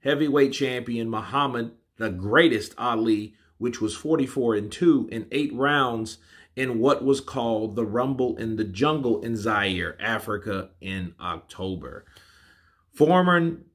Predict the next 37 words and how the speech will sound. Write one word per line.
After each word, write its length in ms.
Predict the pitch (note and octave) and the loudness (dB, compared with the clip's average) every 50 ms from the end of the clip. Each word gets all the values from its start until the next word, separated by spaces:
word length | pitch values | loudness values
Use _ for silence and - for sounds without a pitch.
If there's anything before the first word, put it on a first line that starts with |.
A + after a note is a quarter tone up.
| _ _ G2+ - - | _ _ -20 -14 0
didn't 540 | - D3+ D#3+ - D#3 D#3 D3 - - - - | 4 4 4 4 2 -6 -8 -8 -12 -16 -6
fight 280 | - C#3+ C#3+ C#3 C3+ | 0 2 2 4 4
again 420 | C3 A#2+ G2+ B2 B2+ A#2+ A#2+ A#2 - | 2 0 -2 -4 -4 -4 -4 -4 -6
until 300 | A#2 A2+ A2+ A#2 A#2 G#2 | -6 -6 -4 -4 -4 -4
January 760 | F#2+ A2+ B2 C3 C3 C3 B2+ A#2 B2 B2 A#2+ A#2+ A#2 A2+ - | -4 -4 -2 -2 -2 -2 0 2 4 4 6 6 4 2 0
of 180 | G#2 G#2 F#2+ G#2+ | -2 -8 -6 -6
nineteen 460 | A2 A#2 A#2+ A#2+ A#2 A#2 B2 A2+ G#2 | -4 -4 -4 -4 -6 -6 -8 -8 -8
seventy-six, 800 | G2 - A#2 A2 G#2 G2+ G2 F#2+ - - B2 A#2+ A2 - - | -6 -4 -4 -4 -4 -6 -8 -10 -6 -4 -2 -2 -2 -4 -6
in 200 | - G#2 G#2+ G#2+ | -10 -10 -8 -2
which 220 | G#2+ A2+ A2 - - | -2 -2 -2 -2 -6
was 180 | G#2+ G#2 G2 | -6 -6 -6
considered 520 | - A2 G2 F#2+ - - A#2 A2+ A2 - E2+ | -6 -6 -8 -6 -2 -2 2 2 2 0 -2
the 80 | G#2 | -8
fight 300 | - - - B2 A#2+ A#2 | -8 -4 -2 0 0 0
of 100 | A2+ F#2+ | 0 -2
the 100 | F#2+ F#2+ | -2 -4
year 540 | F#2+ G#2 A#2 A#2+ A#2 A2+ A2 G#2+ G#2 - _ _ _ _ _ _ | -4 -2 -2 0 2 2 0 0 -4 -8 _ _ _ _ _ _
when, 500 | G#2+ A2 A#2 A#2 A2+ A2 G#2+ G#2+ G#2+ G2 | -8 -4 -4 -2 -2 -4 -4 -6 -8 -4
behind 560 | G2+ G#2+ G#2 G#2+ A#2+ B2+ B2 B2+ B2+ B2 A#2+ | -4 -4 -4 -2 -2 0 2 2 2 0 -2
on 320 | - A2 A2+ A2 A2 G#2+ G#2 | -6 -6 -6 -6 -6 -8 -6
two 220 | - C#3 C3+ B2 | -2 0 0 0
cards, 560 | A#2+ - C#3+ C#3 C3+ B2+ B2 A#2 A2 G#2 - | -2 -2 0 2 2 4 2 2 0 -2 -4
he 240 | - - A#2 A2+ G#2+ | -10 -8 -8 -6 -6
knocked 420 | F#2+ G2 A2+ B2 B2+ C3 - - - | -6 -4 0 0 0 0 0 -4 -4
out 280 | A2+ A#2 A#2 A2+ - F#2+ | -2 -2 -2 -2 -4 -4
Ron 400 | G#2+ A#2 A2 G#2+ G2+ G2+ G#2 G#2+ | -6 -4 -4 -4 -4 -6 -4 -4
Lyle, 540 | A#2 A#2+ B2+ B2+ B2 B2 A#2+ A#2+ A#2+ - - _ _ _ _ _ - | 0 2 4 4 4 4 2 -2 -6 -8 -14 _ _ _ _ _ -4
which 200 | G#2+ G#2+ G#2+ G#2 | -4 -4 -4 -4
was 140 | G2+ G2+ - | -8 -8 -6
thirty-one 640 | - C3 C3 C3 C3 C3+ B2+ A2+ A#2+ A#2+ A2+ A2 A2 | -2 0 0 2 2 0 0 -2 -2 -4 -4 -6 -6
three 320 | - A2+ A2+ A#2 A2+ A2 | -6 -2 -2 0 0 0
and 200 | G2+ G2 G2+ G2+ | -2 -6 -6 -6
one 440 | A#2 C3+ C3+ B2 A2+ A2 G#2+ G#2+ - _ - | -4 -4 -2 -2 -2 -4 -6 -8 -12 _ -14
in 160 | - A2 A2 | -12 -10 -8
the 100 | G#2 G#2+ | -8 -8
fifth 320 | - - A#2 G#2+ - F2 | -6 -2 -2 -2 -2 -4
round 540 | F#2+ A2 A#2+ B2 A#2+ A#2 A#2 A2+ A2 G#2+ G#2 | -6 -2 -2 0 0 0 0 -2 -4 -6 -8